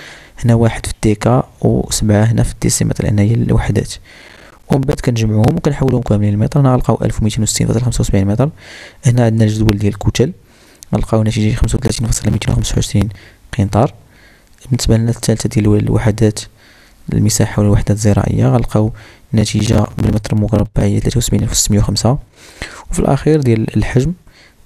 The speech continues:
هي ثمانمية وخمسة فاصلة ميتين وخمسة وعشرين ديكا لتر ديال الحجم والسعة.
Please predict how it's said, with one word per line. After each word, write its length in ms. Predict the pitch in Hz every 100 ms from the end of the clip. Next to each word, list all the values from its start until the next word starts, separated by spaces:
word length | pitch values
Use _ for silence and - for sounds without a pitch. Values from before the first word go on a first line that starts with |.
| -
هي 160 | 123
ثمانمية 320 | 135 - 110 113
وخمسة 220 | 107 -
فاصلة 260 | 120 113
ميتين 220 | 110 120 120
وخمسة 280 | 110 -
وعشرين 380 | - - 117 123 - - -
ديكا 440 | 110 110 110 113 107 - -
لتر 320 | - - - -
ديال 320 | 104 101 -
الحجم 460 | - - 123 123 120 127
والسعة. 420 | - - -